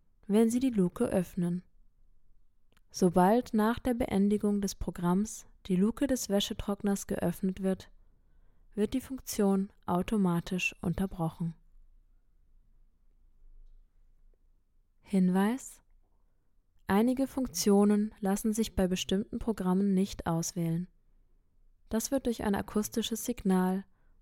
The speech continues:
und das blinkende Indikatorlämpchen signalisiert. Hinweis: Nach dem Ausschalten des Geräts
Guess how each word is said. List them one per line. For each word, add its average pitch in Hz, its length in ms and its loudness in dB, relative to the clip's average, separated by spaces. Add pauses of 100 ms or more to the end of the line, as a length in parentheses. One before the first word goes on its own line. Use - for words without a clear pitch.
und 196 100 -2
das 190 160 -2
blinkende 214 520 0
Indikatorlämpchen 180 1200 -2
signalisiert. 170 840 -2 (1400)
Hinweis: 185 760 2 (1120)
Nach 208 260 4
dem - 220 -2
Ausschalten 180 760 0
des 170 220 -6
Geräts 175 600 -4